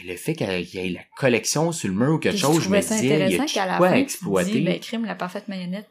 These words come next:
Speaker 2: marionnette, ça va être un être vivant. Fait que c'est pour ça qu'elle a pris le père. Mais,
Speaker 1: C'est pour
Speaker 2: mais
Speaker 1: ça qu'elle a pris le père, c'est ça qu'on comprend
Speaker 2: mais,
Speaker 1: finalement. Elle
Speaker 2: mais
Speaker 1: essaie
Speaker 2: t'as
Speaker 1: de
Speaker 2: pas
Speaker 1: faire
Speaker 2: de
Speaker 1: la, la marionnette parfaite, puis finalement le père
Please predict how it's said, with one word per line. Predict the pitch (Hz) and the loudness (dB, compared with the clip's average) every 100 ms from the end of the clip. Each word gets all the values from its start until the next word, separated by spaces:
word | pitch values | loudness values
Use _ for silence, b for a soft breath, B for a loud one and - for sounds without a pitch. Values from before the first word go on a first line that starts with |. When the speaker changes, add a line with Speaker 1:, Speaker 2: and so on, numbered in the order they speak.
| - | -10
Speaker 2:
marionnette, | 190 180 208 233 | -8 -6 -8 -6
ça | 180 | -6
va | 180 | -6
être | 190 _ _ _ - | -8 _ _ _ -4
un | 190 185 | 0 2
être | 185 185 196 | 0 -2 -8
vivant. | 208 190 175 - _ _ _ _ _ _ | -8 -6 -8 -10 _ _ _ _ _ _
Fait | 202 | 0
que | 190 | 0
c'est | - | -2
pour | 170 | -4
ça | 214 | -2
qu'elle | 214 185 | 0 0
a | |
pris | 185 208 | -4 -10
le | 190 | 0
père. | 190 180 | 0 2
Mais, | |
Speaker 1:
C'est | 202 190 | 0 4
pour | |
Speaker 2:
mais | 190 190 | 6 6
Speaker 1:
ça | 123 | 6
qu'elle | 113 | 4
a | 95 | 4
pris | 104 | 0
le | 92 | 4
père, | 123 117 | 6 6
c'est | 104 | 4
ça | 143 | 4
qu'on | 135 107 | 6 6
comprend | 101 95 98 104 | 6 6 6 4
Speaker 2:
mais, | |
Speaker 1:
finalement. | 95 92 85 87 90 | 4 2 2 2 4
Elle | 85 85 | 4 4
Speaker 2:
mais | 92 90 | 4 6
Speaker 1:
essaie | 95 | 6
Speaker 2:
t'as | 120 | 6
Speaker 1:
de | |
Speaker 2:
pas | - 110 | 6 6
Speaker 1:
faire | 185 87 | 6 4
Speaker 2:
de | 85 | 2
Speaker 1:
la, | 80 | -2
la | 82 | -2
marionnette | 85 87 92 104 | -2 0 0 0
parfaite, | - 92 - 117 - | 2 0 2 0 0
puis | - | -12
finalement | - 95 87 95 117 | -4 -2 2 4 4
le | 92 - | 2 4
père | 98 107 113 | 6 6 4